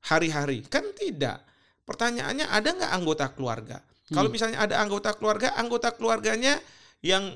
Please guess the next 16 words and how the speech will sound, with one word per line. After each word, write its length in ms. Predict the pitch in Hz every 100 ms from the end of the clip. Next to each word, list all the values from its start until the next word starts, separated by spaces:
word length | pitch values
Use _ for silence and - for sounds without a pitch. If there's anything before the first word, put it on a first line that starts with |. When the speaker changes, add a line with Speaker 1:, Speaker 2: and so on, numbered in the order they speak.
| -
Speaker 1:
dulu 680 | - 160 160 190 214 214 -
katakanlah 480 | 160 151 151 160 160
menjadi 340 | 156 151 147
anggota 300 | 143 156 156
keluarga, 400 | 151 160 151 208 247 - -
mau 180 | - 311
nggak 220 | 415 247
menerima 420 | 143 139 135 117 117
mereka? 460 | 117 123 - - - _ _ - -
Itu 160 | 277
kan 160 | 359 330
kompleksitas 640 | 285 247 220 214 220 214
seperti 320 | 202 - 208 220
itu 180 | 208 311
harus 180 | 226 208
dipikirkan. 800 | 202 208 208 320 - 190 170